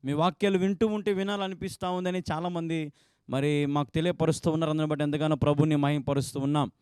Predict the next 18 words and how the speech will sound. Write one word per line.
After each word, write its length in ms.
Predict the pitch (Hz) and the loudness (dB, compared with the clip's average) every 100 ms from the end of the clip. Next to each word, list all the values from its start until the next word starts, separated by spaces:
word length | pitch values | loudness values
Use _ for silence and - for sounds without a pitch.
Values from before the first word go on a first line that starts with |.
| _ _ _ - | _ _ _ 2
మీకు 160 | 165 | 6
ఇంకేమైనా 580 | 196 202 226 214 208 208 135 | 6 8 8 6 4 2 4
ప్రార్థన 340 | - 170 185 185 | 6 6 6 4
అవసరతలు, 460 | 175 165 180 185 202 | 4 2 2 4 4
ప్రార్థన 380 | 165 165 160 175 | 2 2 0 -2
భారాలు 460 | 156 151 175 202 190 | 2 6 8 8 4
ఉన్నట్లయితే 600 | 175 151 151 151 202 240 _ _ _ _ _ - | 0 -4 -4 -2 -4 -4 _ _ _ _ _ -2
దయచేసి 420 | 156 202 226 180 | 0 2 4 2
మీరు 180 | 214 185 | 2 2
మాకు 180 | 170 156 | 0 0
తెలియపరచండి. 760 | 196 240 214 190 202 196 226 | 0 2 2 0 0 0 0
మరి 200 | 233 170 | 0 -2
మేము 440 | 160 156 170 240 247 | 0 2 4 6 6
మీ 160 | 208 | 2
కొరకు 260 | 208 202 190 | 2 2 0
తప్పకుండా 580 | - 160 208 196 190 185 | -2 -2 -2 -2 -2 2
ప్రార్థన 500 | - 156 175 196 180 | 4 4 4 2 4
చేయడానికి 500 | 170 165 151 196 | 4 4 6 6